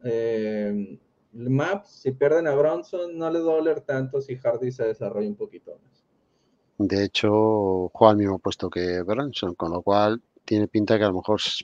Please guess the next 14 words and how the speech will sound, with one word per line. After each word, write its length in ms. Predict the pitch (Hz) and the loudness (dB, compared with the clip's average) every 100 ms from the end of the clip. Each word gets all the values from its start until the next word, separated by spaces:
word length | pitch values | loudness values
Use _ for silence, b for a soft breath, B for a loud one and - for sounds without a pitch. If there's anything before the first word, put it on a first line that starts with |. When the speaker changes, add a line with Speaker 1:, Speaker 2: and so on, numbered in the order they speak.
| - | 2
Speaker 2:
piensa 400 | 113 110 101 117 | 6 6 6 2
que 80 | 104 | 2
lo 60 | 95 | 0
van 100 | 92 | 0
a 80 | |
perder. 300 | 90 90 110 - - _ _ _ _ _ _ | -4 -4 -6 -8 -18 _ _ _ _ _ _
Speaker 1:
Sí. 280 | 98 104 101 - _ _ _ _ - | -14 -14 -14 -20 _ _ _ _ -10
Entonces, 760 | 117 - 135 139 139 135 - 110 | -10 -2 2 4 4 2 -4 -2
yo 180 | 120 151 | 2 2
lo 160 | 151 | 2
pondría 480 | 135 127 127 147 147 | 0 2 4 2 2
como, 680 | 147 139 147 151 147 - - _ _ _ | 0 2 2 2 2 -2 -12 _ _ _
mm, 140 | - 85 - - _ _ | -20 -20 -20 -20 _ _
aprobado. 680 | 123 127 123 104 92 - | -4 0 2 2 0 -4